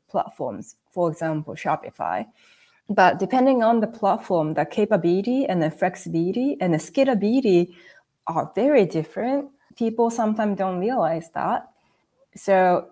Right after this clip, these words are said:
I would suggest that, like, using the platforms which are really friendly to multilingual environment and multi-, uh, cultural aspect, multinational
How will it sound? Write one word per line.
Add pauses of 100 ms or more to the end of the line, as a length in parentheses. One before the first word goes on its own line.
I
would
suggest
that,
like,
using
the
platforms
which
are
really
friendly (180)
to
multilingual (380)
environment
and
multi-, (200)
uh,
cultural
aspect,
multinational